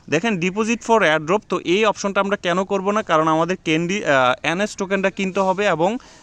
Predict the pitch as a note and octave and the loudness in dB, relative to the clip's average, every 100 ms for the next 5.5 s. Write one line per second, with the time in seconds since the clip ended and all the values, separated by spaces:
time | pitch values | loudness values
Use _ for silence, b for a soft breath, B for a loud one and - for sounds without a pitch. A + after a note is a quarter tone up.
0 | - B2 B2+ C#3 D3 F#3+ F#3+ G#3 C#3+ D#3 | -2 2 4 2 -2 -4 -4 -2 0 -2
1 | G#3+ A#3 - D#3+ - C#3 E3+ F#3 C#3+ D#3 | 0 -2 -2 -2 -2 -2 0 2 2 2
2 | F3 G#3 D3+ D#3+ E3+ E3+ F3 D3 E3 - | 2 0 0 0 0 0 0 0 -2 -4
3 | F3+ F3+ F3 F3 - G#3+ G#3+ G3+ D#3+ E3+ | -4 -2 -2 -4 -2 -2 -2 -2 0 -2
4 | D#3 D3+ D#3+ D#3 E3 E3 E3 C#3+ D3 E3 | -2 -2 0 0 0 -2 -2 -2 -4 -6
5 | F3+ G3 F#3 G3+ B3+ | -4 -2 -2 -2 -4